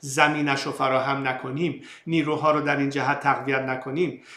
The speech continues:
جامعهٔ مدنی در این رابطه فعال نشه،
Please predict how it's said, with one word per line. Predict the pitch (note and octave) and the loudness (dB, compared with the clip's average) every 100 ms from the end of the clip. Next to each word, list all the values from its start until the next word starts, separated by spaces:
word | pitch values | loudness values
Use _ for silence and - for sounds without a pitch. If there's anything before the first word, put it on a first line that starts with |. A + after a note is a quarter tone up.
| - | -8
جامعهٔ | E3+ D#3 D#3 D#3 | -2 0 0 0
مدنی | D3+ C#3+ D3 E3+ | 0 0 0 0
در | D3 | 0
این | D#3 | 0
رابطه | D3+ C3+ C3+ - D#3 D3+ - - - | 0 0 -2 -2 0 0 -4 -16 0
فعال | C#3+ - D#3 C#3+ C#3 C#3+ | 2 2 0 0 0 4
نشه، | F3+ G3+ - B2+ | 4 4 2 -2